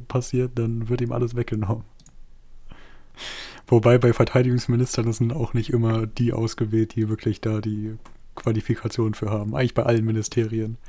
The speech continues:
Äh, hier wurde nämlich noch das Beispiel genannt, dass, äh, im Kabinett Schmidt drei, äh, sehr viele Ministerposten von gleichen Leuten belegt wurden.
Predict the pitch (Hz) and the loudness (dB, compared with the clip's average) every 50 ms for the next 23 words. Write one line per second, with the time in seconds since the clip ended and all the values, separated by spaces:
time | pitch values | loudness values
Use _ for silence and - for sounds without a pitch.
0 | - - - - - - - - - - - - - - - - - - - - | -14 -14 -14 -14 -14 -14 -16 -18 -18 -20 -20 -20 -20 -20 -20 -18 -18 -16 -16 -16
1 | - - - - - - - - - - - - - - - - - 127 123 123 | -12 -10 -10 -8 -8 -10 -10 -12 -12 -14 -14 -14 -16 -16 -12 -4 0 2 4 4
2 | 120 120 120 120 - - - - - - 120 131 160 156 156 147 139 123 135 127 | 4 2 -2 -4 -10 -16 -12 -2 2 4 4 4 6 6 6 6 6 4 2 0
3 | 123 113 - 143 147 - - - 110 107 107 107 107 110 127 131 - 117 110 110 | 0 0 0 0 0 0 2 0 0 2 2 0 0 -2 -4 -4 -2 -2 -2 -2
4 | 104 - - 110 107 107 104 - 107 104 104 104 104 104 104 - - - - - | -2 -2 -2 0 0 0 0 -2 -2 -2 -2 -4 -6 -8 -10 -10 -12 -8 -8 -2
5 | - 120 110 117 117 117 117 117 - - - - - - - - 117 127 139 - | -2 0 0 2 2 2 0 0 -2 -6 -8 -8 -6 -6 -2 0 0 0 0 -2
6 | - - 113 107 - 113 113 113 120 110 107 110 120 127 - - - - - - | -4 -10 -8 -4 -2 0 0 2 2 2 0 0 -2 -6 -12 -18 -20 -20 -20 -20
7 | - - - - - - - - - - 127 123 113 107 113 127 135 131 - - | -20 -20 -20 -20 -20 -20 -20 -20 -10 -2 0 2 4 6 6 4 4 4 2 0
8 | 143 123 127 123 127 127 143 135 - - 127 - - 123 117 - - - - 120 | 2 4 4 4 4 4 2 0 0 -2 -2 0 0 0 0 -2 -6 -4 -2 -2
9 | 117 113 - - 120 113 113 113 113 110 113 113 110 - - - 110 120 120 - | -2 -2 -2 0 0 2 2 0 -2 -4 -4 -6 -8 -6 -4 0 0 0 0 0
10 | - 120 113 123 139 139 - - 104 101 104 104 101 107 104 101 104 101 - - | 0 0 0 0 0 0 -2 -2 -4 -2 -4 -4 -2 -2 0 0 0 -2 -2 -2
11 | 113 107 107 110 123 135 | 0 0 0 0 -4 -6